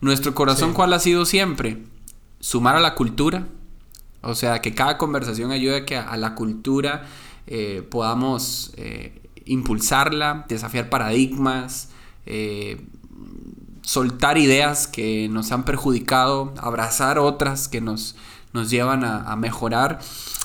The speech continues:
Speaker 1: Eh, también ha sido ser vulnerables con nuestra propia historia. Aquí nos hemos pegado unas chingadas tremendas.
Speaker 2: <laughs> Sí, sí,
Speaker 1: Unas
Speaker 2: sí.
Speaker 1: chingadas tremendas, diga, o sea, eh, hemos tratado de ser lo más transparente posible con nuestra historia y con ciertos detalles de nuestras vidas.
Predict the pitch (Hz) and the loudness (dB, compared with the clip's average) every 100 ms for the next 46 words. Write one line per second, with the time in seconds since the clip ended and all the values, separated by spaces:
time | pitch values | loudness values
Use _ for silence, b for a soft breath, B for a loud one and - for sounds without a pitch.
0 | B 131 123 117 117 113 123 123 143 143 | B 0 4 4 2 2 4 4 4 6
1 | 151 160 151 143 147 165 127 120 160 175 | 6 6 4 2 2 4 4 4 4 2
2 | 175 139 - 123 127 175 - 175 202 175 | 2 2 -2 -2 0 0 0 4 4 4
3 | 127 135 180 190 214 208 202 190 160 180 | 2 2 2 2 2 0 2 2 2 2
4 | 185 208 190 190 202 202 190 220 202 165 | 0 0 0 2 4 2 0 0 0 2
5 | 208 123 240 - 214 226 - 226 - - | 2 4 2 4 2 2 2 0 0 0
6 | 196 - 196 160 185 185 202 190 190 190 | 0 0 0 2 2 4 4 6 4 4
7 | 208 160 143 131 131 160 147 151 143 147 | 2 2 2 2 2 2 0 0 4 6
8 | 135 123 117 110 123 135 156 - 135 143 | 6 4 0 -2 -2 0 0 2 2 4
9 | 156 147 156 151 143 143 143 156 151 120 | 4 4 4 4 4 2 2 -2 0 0
10 | 120 135 147 127 127 139 147 156 143 117 | 0 -2 -2 0 2 2 2 0 -2 -2
11 | 110 117 110 110 160 180 170 117 120 117 | -2 -2 -2 0 2 2 0 -2 -2 -2
12 | 143 139 120 131 131 143 147 - 120 113 | 0 -2 -2 0 0 0 0 -2 -4 -4
13 | 110 - - 107 123 160 185 | -4 -4 -6 -4 -2 -2 -4